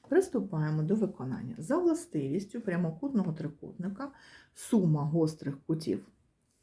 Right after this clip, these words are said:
дорівнює дев'яносто градусів. Отже,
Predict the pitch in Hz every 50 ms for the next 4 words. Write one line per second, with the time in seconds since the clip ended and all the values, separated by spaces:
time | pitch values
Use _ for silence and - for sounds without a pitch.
0 | _ _ _ _ _ - - 156 143 151 175 233 277 320 359 359 240 170 156 156
1 | 131 131 147 196 240 - - - 202 160 156 - 127 123 107 - - - - -
2 | - - _ _ _ _ _ _ _ - _ _ _ _ 311 302 294 277 277 277
3 | 269 262 -